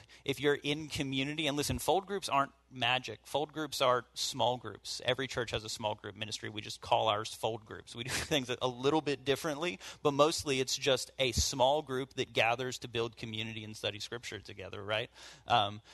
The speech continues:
and the reason why most churches do this is because it's hard to build community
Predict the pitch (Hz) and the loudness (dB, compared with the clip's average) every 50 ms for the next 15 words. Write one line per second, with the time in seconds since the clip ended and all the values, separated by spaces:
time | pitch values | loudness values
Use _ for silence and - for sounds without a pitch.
0 | - - - - - 131 117 117 113 113 117 117 127 127 123 127 123 117 117 113 | -20 -20 -4 0 2 2 2 2 0 -2 -2 -2 -2 -2 -4 0 2 2 2 4
1 | 117 117 113 - - 127 117 - - 113 104 - - 117 110 117 123 120 - - | 2 0 0 0 -2 -4 -4 -4 -6 -10 -6 -6 -6 -6 -4 -4 -4 -6 -6 -8
2 | 110 - - 123 - - 127 113 110 107 - - - - _ _ _ _ _ _ | -12 -8 -10 -8 0 2 2 2 2 -2 -6 -12 -14 -16 _ _ _ _ _ _
3 | _ _ _ - 113 - - 131 139 139 135 - 131 123 123 120 117 - - - | _ _ _ -8 -6 2 4 4 4 4 2 -6 -4 -4 -4 -4 -4 -8 -10 -10
4 | 113 104 107 123 131 139 123 110 110 107 107 107 107 | -8 -4 -4 -4 -4 -4 -4 -4 -4 -6 -6 -8 -12